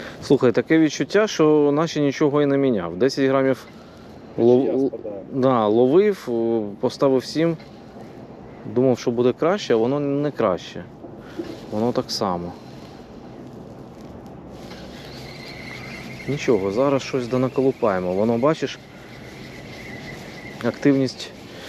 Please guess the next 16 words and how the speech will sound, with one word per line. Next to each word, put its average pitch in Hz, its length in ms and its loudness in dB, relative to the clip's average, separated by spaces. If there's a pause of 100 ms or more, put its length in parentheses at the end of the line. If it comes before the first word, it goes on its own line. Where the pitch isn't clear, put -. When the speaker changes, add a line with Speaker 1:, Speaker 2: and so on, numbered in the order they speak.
(360)
Speaker 1:
свою 123 360 2
проявляє. 127 680 0
Це - 140 -6
дуже 127 280 -4
круто. 98 400 -2 (1600)
Зараз, 90 280 -4
поки - 320 -2
крутілку 110 580 2
видно, 127 380 2 (1200)
закину 101 460 0
туди 95 240 -4
в 101 60 0
бурунчик. 123 600 0 (720)
Дуже 113 260 4
там 110 180 0
цікава 110 540 2